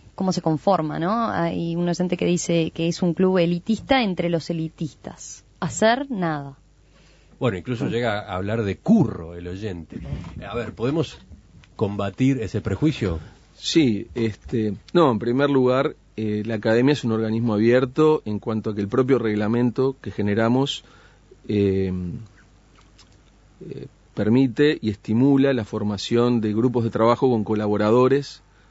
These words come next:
Speaker 3: que la academia, eh, va a ir integrando. Es decir, que haya un núcleo de académicos de número no significa que la academia no tenga círculos concéntricos crecientes que permitan articular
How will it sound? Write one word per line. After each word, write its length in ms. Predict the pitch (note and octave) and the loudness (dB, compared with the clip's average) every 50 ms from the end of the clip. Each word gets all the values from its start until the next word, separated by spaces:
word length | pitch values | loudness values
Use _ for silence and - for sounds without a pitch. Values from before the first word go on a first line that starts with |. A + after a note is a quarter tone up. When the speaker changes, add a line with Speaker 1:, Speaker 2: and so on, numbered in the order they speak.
| _ _ | _ _
Speaker 3:
que 100 | - G#2+ | -6 -6
la 100 | G#2 G#2+ | -4 -4
academia, 680 | G2+ G#2+ G2+ G#2 A2+ A2+ A#2 A#2+ A#2+ A#2+ A#2 A#2+ C3+ - _ _ _ _ _ _ _ - | -2 -2 0 2 2 2 2 2 0 0 -2 -4 -6 -10 _ _ _ _ _ _ _ -12
eh, 520 | - G#2 G2+ F#2+ G2 F#2+ F#2 F#2 F#2 F#2 F#2 F#2+ G2+ G2+ G#2+ A2 G2+ - _ _ _ _ _ _ _ _ - - _ _ _ _ - F2+ | -6 -4 -2 -2 -2 -2 -4 -4 -6 -8 -8 -10 -12 -14 -16 -18 -20 -20 _ _ _ _ _ _ _ _ -20 -20 _ _ _ _ -8 -2
va 60 | G2+ G#2+ | 0 2
a 40 | |
ir 80 | A#2+ A2+ | 2 2
integrando. 640 | A#2 A2+ G2+ G#2+ G#2 G#2 G#2 G2+ F#2+ F#2 F2+ G2+ - _ _ _ _ _ _ _ _ _ _ _ _ _ _ | 2 0 0 0 -2 -2 -2 -4 -4 -6 -8 -10 -14 _ _ _ _ _ _ _ _ _ _ _ _ _ _
Es 120 | - - B2 | -6 -2 0
decir, 180 | - B2+ G#2+ | 2 2 4
que 80 | - C3+ | 4 4
haya 140 | B2+ - B2+ | 2 4 4
un 80 | B2 C3 | 4 4
núcleo 420 | D3+ C#3+ G#2 A#2+ G#2+ G#2 G2 G#2+ - _ _ _ _ _ _ | 4 2 2 -2 -4 -4 -6 -8 -14 _ _ _ _ _ _
de 140 | - G#2 A2 | -10 -8 -6
académicos 460 | G#2 A2 A2+ B2 C3 C#3 A#2+ A#2 A#2 | -2 0 0 0 2 2 2 2 2
de 80 | A2+ A2+ | 2 2
número 280 | A#2+ B2+ B2+ C3 B2+ | 2 2 2 2 2
no 100 | A2+ A#2 | 2 0
significa 440 | A#2+ - A#2+ A2 G2+ - B2 A#2 A#2+ | 0 0 0 -2 0 0 0 0 2
que 80 | A2 G#2+ | 2 2
la 60 | G#2 | 0
academia 280 | G2+ G#2+ A2+ A#2+ B2 A#2+ | 2 4 4 4 4 4
no 100 | A#2 G#2 | 4 4
tenga 300 | A#2 A#2 A#2 A2+ A2 - - - - | 4 4 4 4 2 0 -4 -10 -8
círculos 640 | - - - D3 C#3 B2 - B2 B2 A#2 A2+ - | -2 2 4 4 4 4 2 2 2 2 2 2
concéntricos 720 | - A2+ A2+ A2 - - C#3+ C3+ A#2 A#2+ A#2 G#2 A2+ G#2 | 0 0 -2 0 2 4 4 4 2 -2 -4 -8 -8 -10
crecientes 560 | - - G#2+ G2+ - B2 A#2 A#2 G#2 C#3 C3 | -8 -8 -8 -6 -2 -2 -2 0 0 -2 -2
que 340 | - - - A2 A2+ A#2+ B2+ - - - - - - - _ _ - | -4 -4 -4 -2 -2 -2 -4 -8 -14 -20 -20 -20 -20 -20 _ _ -2
permitan 640 | A2+ A2 A2 A#2 B2 A#2 G#2+ B2+ A#2+ A2+ A2+ A2 - | 0 2 4 4 4 4 4 2 2 2 2 -2 -2
articular 800 | - A2 G#2+ G2+ - G#2+ G2 A2 A2 A2+ A#2+ B2+ C3 C3+ C#3+ C#3+ | -2 -2 -2 -2 -2 -4 0 2 4 4 6 4 4 4 2 -2